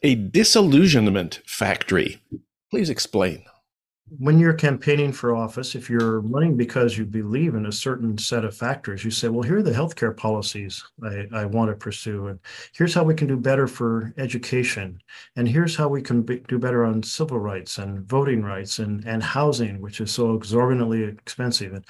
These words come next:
Speaker 2: and yes, we can tackle climate. We can have better policies in the environment, better policy in climate." But all of that is a mirage, because in the Senate,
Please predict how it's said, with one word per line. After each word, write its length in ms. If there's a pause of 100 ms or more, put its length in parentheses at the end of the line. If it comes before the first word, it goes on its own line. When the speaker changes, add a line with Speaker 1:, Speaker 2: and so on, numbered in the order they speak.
(360)
Speaker 2:
and 340
yes, 320
we 80
can 180
tackle 340
climate. 360
We 80
can 120
have 120
better 220
policies 580
in 60
the 80
environment, 420
better 160
policy 280
in 40
climate." 280 (840)
But 320 (260)
all 260
of 80
that 320
is 320
a 280 (280)
mirage, 760 (540)
because 800 (540)
in 180
the 80
Senate, 480